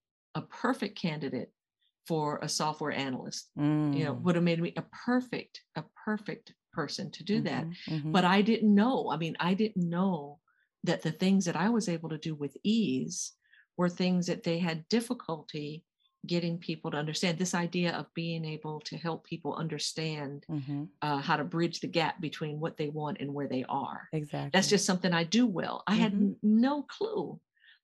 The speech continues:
Speaker 1: that that was something that would be in demand
Speaker 2: Mm-hmm,
Speaker 1: in the
Speaker 2: mm-hmm.
Speaker 1: technology field, right?
Speaker 2: Right. Mm-hmm.
Speaker 1: And so, so what you're doing, when I think about what you're doing, it's like,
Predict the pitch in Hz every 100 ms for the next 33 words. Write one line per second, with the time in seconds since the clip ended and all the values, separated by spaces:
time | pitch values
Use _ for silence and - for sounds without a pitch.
0 | - 190 - 175 170 175 175 160 165 160
1 | 156 156 165 - 160 160 156 160 156 131
2 | 143 - 190 190 240 254 175 190 214 226
3 | 185 220 320 233 143 - - - _ _
4 | 139 175 202 156 _ - 175 190 254 196
5 | 185 220 202 196 196 196 - 185 170 185
6 | 185 233 226 202 180 175 170 170 165 175
7 | 180 175 165 160 156 - - 160 165 208
8 | 220 165 156 151 151 - 151 147